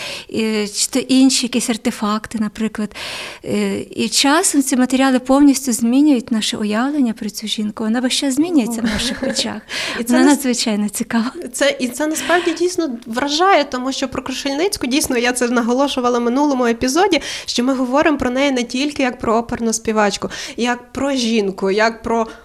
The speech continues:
Speaker 2: ем, водійку <laughs> навіть.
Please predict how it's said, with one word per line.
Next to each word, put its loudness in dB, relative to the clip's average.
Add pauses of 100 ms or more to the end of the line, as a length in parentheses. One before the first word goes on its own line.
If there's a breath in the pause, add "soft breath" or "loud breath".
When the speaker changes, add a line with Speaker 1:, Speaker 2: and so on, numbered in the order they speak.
(140)
Speaker 2:
ем, -4 (460)
водійку 2 (120)
<laughs> 2
навіть. 2